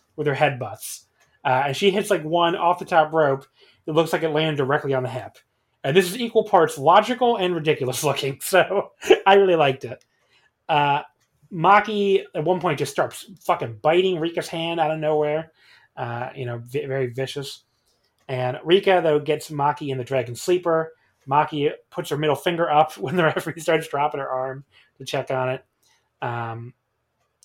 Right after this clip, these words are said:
Maki then gets her own Dragon Sleeper on,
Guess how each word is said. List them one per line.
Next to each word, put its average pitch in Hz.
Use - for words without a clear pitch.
Maki 151
then 139
gets 135
her 131
own 214
Dragon 202
Sleeper 196
on, 175